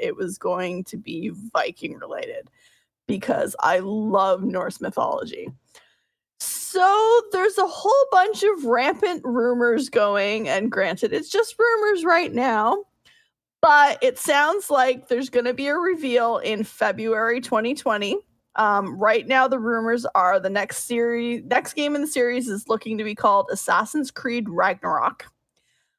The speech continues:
It's gonna take place during eleventh century Scandinavia, Ireland, and England. And I cannot tell you how much of a fucking hard-on I have to get my hands on this shit. I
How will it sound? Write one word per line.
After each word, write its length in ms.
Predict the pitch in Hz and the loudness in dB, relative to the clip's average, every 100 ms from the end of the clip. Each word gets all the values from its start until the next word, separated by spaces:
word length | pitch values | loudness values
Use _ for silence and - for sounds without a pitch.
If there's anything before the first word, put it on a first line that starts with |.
| _ _ _ | _ _ _
It's 80 | - | -2
gonna 240 | - 226 | 0 0
take 300 | 233 - - | 0 -2 -2
place 320 | - 240 277 - | 0 2 2 0
during 240 | 240 220 | 0 2
eleventh 580 | 196 202 202 214 269 269 | 0 0 2 2 0 -2
century 680 | - 226 247 220 208 208 | -2 -2 -2 -2 -2 -2
Scandinavia, 1160 | 226 - - - - 233 285 330 285 285 277 247 - | -6 -8 -12 -8 -2 0 0 0 0 2 2 2 4
Ireland, 640 | 214 220 233 240 240 240 - | 4 4 2 0 0 0 -2
and 180 | 202 - - | -6 -8 -6
England. 600 | 214 214 190 156 - - _ _ _ _ | -4 -2 0 -2 -6 -14 _ _ _ _
And 200 | 226 226 - | 2 2 4
I 220 | 247 262 | 4 4
cannot 520 | - 349 294 277 269 | 4 0 4 2 2
tell 260 | - 262 214 | 0 2 2
you 360 | 226 262 349 349 _ _ | 0 -2 -4 -6 _ _
how 440 | - - - 247 254 | -10 0 4 4 6
much 320 | 277 254 - | 4 2 0
of 80 | 226 | -4
a 80 | |
fucking 420 | 220 - 220 247 208 | -2 -2 -2 -2 -2
hard-on 560 | 240 214 202 226 247 | 2 2 4 2 4
I 120 | 233 | 4
have 280 | 294 226 220 | 4 4 4
to 80 | 262 | 0
get 140 | 190 | 0
my 140 | 190 190 | 0 0
hands 280 | - 196 185 | 0 -2 -2
on 140 | 165 | -4
this 120 | 117 | -4
shit. 260 | 170 170 - - _ _ _ _ _ _ _ - | -4 -4 -6 -12 _ _ _ _ _ _ _ 0
I 880 | 226 254 254 254 262 247 247 233 | 4 6 6 6 6 4 2 -4